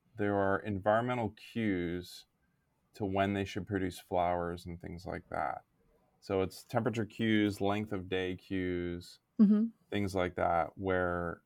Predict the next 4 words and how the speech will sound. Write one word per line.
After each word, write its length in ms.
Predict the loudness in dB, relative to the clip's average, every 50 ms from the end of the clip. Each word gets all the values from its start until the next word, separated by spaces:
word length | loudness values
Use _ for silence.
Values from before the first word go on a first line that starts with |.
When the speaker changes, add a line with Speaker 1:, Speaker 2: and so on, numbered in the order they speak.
| _ _ -8
Speaker 1:
there's 400 | -4 0 2 2 2 0 -2 -4
essentially 920 | -8 -6 -4 -4 -4 -4 -4 -4 -4 -2 -2 -2 -2 -2 -4 -6 -8 -10 -14 _ _ _ _ _ _ _ _ _ _ _ _ _ _ _
kind 260 | -6 -2 0 0 0 0
of 120 | -2 -6